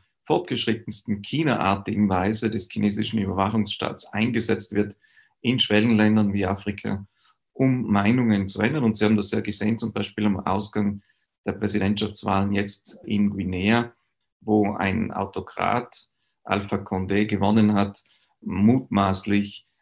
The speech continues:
aufgrund des massiven Einsatzes von künstlicher Intelligenz im Internet mit Falschmeldungen, mit falschen Darstellungen,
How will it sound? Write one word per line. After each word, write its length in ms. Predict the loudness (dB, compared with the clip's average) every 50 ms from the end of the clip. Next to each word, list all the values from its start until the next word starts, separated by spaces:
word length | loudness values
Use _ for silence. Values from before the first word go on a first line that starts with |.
| _ _ -2
aufgrund 760 | 0 0 0 0 -4 -10 -4 2 4 6 6 6 6 4 0
des 140 | -4 -2 -2
massiven 640 | 0 0 0 -2 -2 0 0 0 0 0 0 0 0
Einsatzes 720 | 0 -2 -2 -2 -2 -2 -4 -6 -6 -6 -6 -6 -6 -6 -6
von 180 | -6 -6 -4
künstlicher 480 | -2 0 -2 -2 -2 -4 -6 -6 -4 -6
Intelligenz 680 | -6 -6 -6 -6 -6 -4 -2 -2 -2 -2 -2 -4 -6
im 160 | -6 -6 -4 0
Internet 640 | 0 0 0 0 0 0 2 2 2 0 -2 -6
mit 160 | -10 -10 -8
Falschmeldungen, 840 | -4 -2 -2 -2 -2 -2 -2 0 0 2 2 0 0 0 0 0 0
mit 200 | -2 -4 -8 -8
falschen 400 | -4 -2 -2 -2 -2 -2 -4 -2
Darstellungen, 800 | -2 -2 -2 -2 -2 -2 -2 0 0 0 0 0 0 -2 -4